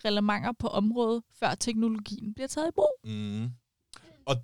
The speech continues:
Speaker 2: det, det må man sige, man kan sige, det der med at få lovgivet om det, er jo virkelig noget, man på et eller andet tidspunkt skal have gjort.
Speaker 1: Ja, og jeg tænker, få det da gjort, inden vi begynder at implementere den her teknologi.
Speaker 2: Også fordi, bare lige at for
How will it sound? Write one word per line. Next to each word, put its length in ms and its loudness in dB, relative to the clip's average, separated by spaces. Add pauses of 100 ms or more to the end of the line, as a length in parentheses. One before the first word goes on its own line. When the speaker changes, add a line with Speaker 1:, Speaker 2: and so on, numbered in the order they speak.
Speaker 2:
det, 300 0
det 80 6
må 80 6
man 100 4
sige, 320 0
man 160 0
kan 80 0
sige, 200 -4
det 100 6
der 100 4
med 140 4
at 80 4
få 120 2
lovgivet 520 4
om 180 2
det, 120 -4 (120)
er 60 -2
jo 80 2
virkelig 380 2
noget, 160 4
man 120 2
på 200 -10
et 20 2
eller 120 2
andet 100 -2
tidspunkt 340 -2
skal 200 -4
have 100 0
gjort. 340 0 (340)
Speaker 1:
Ja, 240 8 (200)
og 100 8
jeg 160 8
tænker, 360 6
få 180 4
det 120 4
da 80 6
gjort, 380 6
inden 240 6
vi 80 10
begynder 340 6
at 80 8
implementere 760 4
den 100 2
her 100 4
teknologi. 640 2
Speaker 2:
Også 180 2
fordi, 160 2
bare 240 4
lige 180 4
at 80 4
for 120 2